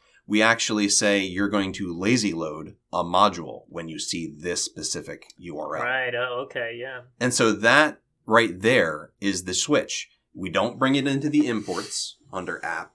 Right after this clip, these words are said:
Speaker 1: Instead, we build a route and we say this route is going to lazy load this other module. And then that's where the chunk now happens.
Speaker 2: Right.
Speaker 1: It splits off right there.
Speaker 2: Yeah, and so we talked before about how, like, the application still needs to know how to go get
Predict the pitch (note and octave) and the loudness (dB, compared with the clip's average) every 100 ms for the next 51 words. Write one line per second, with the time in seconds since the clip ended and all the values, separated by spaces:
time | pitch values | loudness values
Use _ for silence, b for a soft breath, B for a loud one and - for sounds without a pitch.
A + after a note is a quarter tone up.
0 | _ F#2+ F#2 - A2+ G#2 G2+ G2 G2+ G2+ | _ -8 -4 0 0 2 0 2 0 0
1 | - F#2 E2+ B2 G#2 F2 - - F#2+ F#2+ | -2 -4 2 4 4 2 -6 -14 -8 -6
2 | F2+ F#2+ F2 E2+ A#2 - G#2 A2+ G#2 E2 | -2 -2 -2 0 0 0 0 4 4 2
3 | - E2 F#2 E2+ G2 E2+ F#2+ G#2 G2 F#2 | -4 -6 -6 -4 -6 -4 0 0 0 0
4 | F2+ E2+ E2+ F2 - - G2 F#2 E2+ D#2+ | -2 -4 -4 -4 -4 0 0 0 -4 -8
5 | _ - F2+ D#2+ - - - _ _ _ | _ -8 -4 -4 -6 -14 -20 _ _ _
6 | _ _ _ G#2+ G#2+ G2 G#2+ C#3 A#2+ F#2 | _ _ _ 0 2 2 4 6 4 2
7 | F#2 F#2+ _ G2+ G2+ - G#2+ G2 F2+ - | -4 -8 _ 2 4 2 -2 -2 -2 -2
8 | G2+ F2+ - D#2+ D2 E2+ D#2 - - - | -2 -2 -6 -10 -10 -10 -10 -12 -14 -12
9 | - - - F#2 A2 - A#2 G2+ - F2 | -10 -12 -8 -2 0 0 0 -2 0 0
10 | D2+ - D2+ D2 - D#3+ E3 C#3 B2+ D#3+ | -2 -6 -14 -14 -6 2 4 4 6 6
11 | D3+ D3+ E3 D#3+ D3 C#3 C3+ D3 C#3+ C3 | 6 4 4 4 0 -6 -2 2 4 4
12 | B2+ A#2+ A2+ A#2+ A#2+ A#2+ A2+ G#2+ C3 A#2+ | 2 0 0 2 2 4 2 0 -4 0
13 | C#3 C#3+ D3 C3 C3 - C#3+ B2+ B2 - | 0 0 0 0 -2 -2 0 0 -4 -4
14 | C#3+ B2 A#2+ B2 A#2+ A#2 B2 A2+ A#2 C#3 | -4 0 0 -2 -4 -2 -4 -4 -2 -2
15 | C3 A2 - | 0 -4 -12